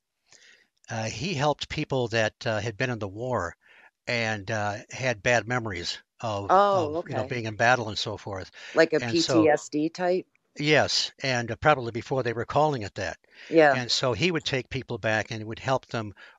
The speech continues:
Speaker 1: overcome their, their bad memories and their fear and so forth. So he wasn't, you know, he certainly wasn't known as a, uh,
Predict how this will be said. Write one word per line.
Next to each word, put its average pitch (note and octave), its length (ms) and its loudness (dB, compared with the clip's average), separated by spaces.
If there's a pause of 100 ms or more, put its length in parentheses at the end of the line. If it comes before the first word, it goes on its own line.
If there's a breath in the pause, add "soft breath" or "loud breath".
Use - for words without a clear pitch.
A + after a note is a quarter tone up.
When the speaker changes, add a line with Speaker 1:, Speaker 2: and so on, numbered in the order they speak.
Speaker 1:
overcome B2 640 -2
their, G2+ 440 -2 (380 soft breath)
their A2+ 140 -2
bad A#2 300 0
memories A#2 500 -2
and G#2+ 100 -8
their F#2+ 140 -6
fear C3+ 320 -4
and G2+ 100 -8
so F2+ 220 -4
forth. E2 300 -12
So G#2+ 260 -4 (280 loud breath)
he G3+ 140 2
wasn't, D#3+ 340 4
you D#3+ 80 -2
know, G2+ 180 -2 (160 soft breath)
he D3+ 120 -4
certainly D3 260 2
wasn't C#3+ 360 0
known C3+ 200 4
as A#2+ 200 -2
a, A2 260 0
uh, G#2 180 0